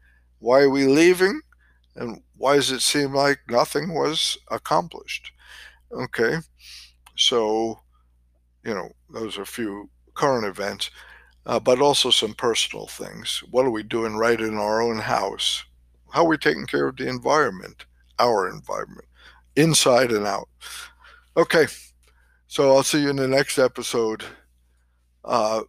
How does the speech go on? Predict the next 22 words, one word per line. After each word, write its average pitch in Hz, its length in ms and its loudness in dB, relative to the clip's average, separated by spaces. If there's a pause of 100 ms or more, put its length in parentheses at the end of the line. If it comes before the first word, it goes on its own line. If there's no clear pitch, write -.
(220)
it 117 60 -10
was 104 160 -8
great 120 320 -4
talking 127 360 -2
with 123 140 -6
you. 127 300 -2
I 110 140 -2
hope 113 260 -6
you 104 200 -12 (200)
got 117 180 4
something 117 280 0
out 123 160 2
of 120 80 -6
it. 113 100 -4
I 107 40 -4
hope 117 240 -6
you're, 104 300 -6 (400)
I 139 100 2
piqued 175 360 -2
your 123 140 4
interest 151 640 0
to 120 280 -6